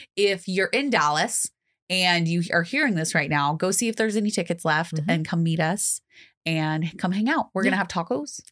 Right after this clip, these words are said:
Speaker 2: I know. Who
Speaker 1: And
Speaker 2: d-, doesn't wanna, like, just meet and eat tacos?
Speaker 1: Yeah, tacos, bariatric patients. Like,
Speaker 2: So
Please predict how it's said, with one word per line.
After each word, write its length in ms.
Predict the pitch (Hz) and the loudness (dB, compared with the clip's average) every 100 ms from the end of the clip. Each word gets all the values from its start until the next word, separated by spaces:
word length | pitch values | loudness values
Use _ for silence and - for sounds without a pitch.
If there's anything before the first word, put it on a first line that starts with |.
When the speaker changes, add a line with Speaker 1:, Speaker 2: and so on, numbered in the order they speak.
| _ | _
Speaker 2:
I 100 | - | -2
know. 120 | 202 156 | 0 2
Who 200 | 165 240 | 2 0
Speaker 1:
And 60 | |
Speaker 2:
d-, 200 | 208 214 | -2 -6
doesn't 240 | 202 247 262 | -2 -2 0
wanna, 180 | 233 208 | 0 0
like, 180 | 175 | 0
just 220 | 160 170 170 | 0 -2 0
meet 360 | 160 165 202 - | 0 0 -2 -2
and 260 | 165 156 - | -4 -4 -6
eat 160 | 185 - | -10 -8
tacos? 220 | - 285 | -8 -2
Speaker 1:
Yeah, 180 | 370 311 | 0 0
tacos, 600 | - - 302 320 349 339 | -2 -4 0 0 0 0
bariatric 560 | 226 277 294 285 285 285 | 0 0 0 -2 -2 -4
patients. 540 | 285 294 262 294 277 | -2 -2 0 -2 0
Like, 240 | 277 269 - | -2 -2 -4
Speaker 2:
So 120 | - | -2